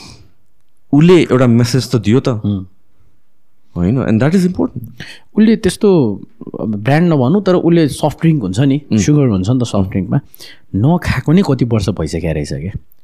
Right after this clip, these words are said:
Speaker 2: He doesn't make a tattoo because he wants to donate blood। Donate blood, blood किन डोनेट गरिरहेछ रोनाल्डोले भन्दा it keeps your body healthy।
Speaker 1: Yeah।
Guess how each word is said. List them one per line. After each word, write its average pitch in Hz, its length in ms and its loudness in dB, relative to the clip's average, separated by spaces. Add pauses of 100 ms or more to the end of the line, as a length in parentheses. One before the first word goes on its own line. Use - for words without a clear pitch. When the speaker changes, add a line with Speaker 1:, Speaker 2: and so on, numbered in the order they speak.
(160)
Speaker 2:
He 95 60 0
doesn't 143 300 2
make 165 160 2
a 156 100 -2
tattoo 151 200 0
because 135 280 2
he 120 60 2
wants 131 180 0
to 123 100 -2
donate 120 300 0
blood। 95 220 0
Donate 165 320 2
blood, 139 260 0
blood 165 180 2
किन 202 180 0
डोनेट 156 300 2
गरिरहेछ 123 320 0
रोनाल्डोले 104 460 2
भन्दा 101 160 -4
it 143 200 -8
keeps - 340 -2
your 123 60 0
body 107 300 -2
healthy। 98 340 0
Speaker 1:
Yeah। 87 260 -6